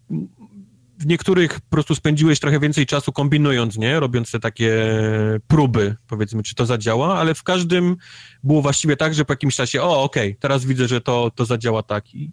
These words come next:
robiłeś to, wykonywałeś i, i przechodziłeś do następnego pokoju.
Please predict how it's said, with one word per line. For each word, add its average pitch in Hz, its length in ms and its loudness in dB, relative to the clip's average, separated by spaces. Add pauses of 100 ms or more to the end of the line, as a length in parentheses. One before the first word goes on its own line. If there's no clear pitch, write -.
(100)
robiłeś 147 440 0
to, 139 120 0
wykonywałeś 120 760 -2
i, 110 360 -6
i 110 40 -8
przechodziłeś 113 400 -2
do 110 60 -8
następnego 107 380 -6
pokoju. 101 500 -6